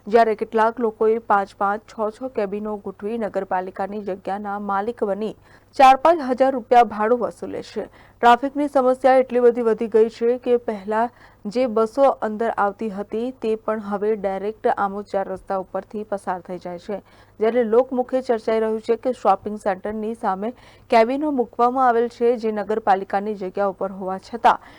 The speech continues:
કેટલાક લોકો કેબિનોનું ભાડું વસૂલી કરે છે, જ્યારે કેટલાક લોકો શોપિંગ સેન્ટરની દુકાનોના નગરપાલિકા દ્વારા લગાવેલ લોક તોડી દુકાનોનો ઉપયોગ કરે છે. શોપિંગ સેન્ટરમાં પાર્કિંગ પણ ઉપલબ્ધ નથી,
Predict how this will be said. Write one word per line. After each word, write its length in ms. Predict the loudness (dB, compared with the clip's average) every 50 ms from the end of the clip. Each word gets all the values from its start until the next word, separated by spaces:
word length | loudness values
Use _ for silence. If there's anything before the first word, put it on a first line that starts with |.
| _ _ -2
કેટલાક 400 | -2 2 4 4 4 4 4 2 0
લોકો 200 | 0 0 -2 -6 -2 -2
કેબિનોનું 560 | -2 -2 -2 -4 -6 -6 -6 -4 -6 -6 -6 -8
ભાડું 340 | -8 -6 -4 -4 -4 -4 -4 -6
વસૂલી 420 | -8 -8 -6 -6 -6 -4 -4 -6 -6 -8 -8 _ -4
કરે 200 | -4 -4 -4 -8 -12 -8 -6
છે, 180 | -6 -6 -6 -8 _ -20 -20 -20 _ _
જ્યારે 280 | 0 2 2 2 2 0 -4
કેટલાક 420 | -4 0 2 2 2 2 0 -2 0 0
લોકો 340 | -2 0 0 0 0 0 0 -6 _ -4 2
શોપિંગ 340 | 2 2 4 2 0 -6 -6 -2
સેન્ટરની 520 | -2 -2 -2 -2 -4 -6 -6 -6 -6 -8
દુકાનોના 500 | -4 -2 -2 -2 -2 -4 -6 -8 -6 -6 -6
નગરપાલિકા 640 | -6 -6 -6 -6 -4 -4 -4 -4 -4 -6 -6 -6 -6 -6
દ્વારા 260 | -8 -8 -8 -8 -8
લગાવેલ 380 | -8 -8 -8 -8 -6 -6 -8 -10 -12 -18 _ _ _ _ 2
લોક 340 | 4 6 6 6 4 -2 -4 0
તોડી 320 | 0 0 0 0 -2 -4 -6 -10 -16 _ _ _ _ _
દુકાનોનો 640 | -6 -2 4 6 6 6 6 4 0 0 0 -2 -2 -2 -4 -6 -6
ઉપયોગ 300 | -2 _ 0 0 0 0
કરે 180 | -2 -4 -4 -4
છે. 180 | -6 -8 -10 -12 -12 -14 _ _ -20 -16 -2
શોપિંગ 340 | 0 2 2 2 2 -2 0 0
સેન્ટરમાં 480 | 0 2 2 2 0 0 2 0 0 2 4
પાર્કિંગ 340 | 4 2 2 0 -6 -10 -8 -4
પણ 180 | -2 0 0 0
ઉપલબ્ધ 540 | -2 -4 -4 -4 -4 -4 -2 -4 -4 -2 -4
નથી, 260 | -6 -6 -8 -10 -12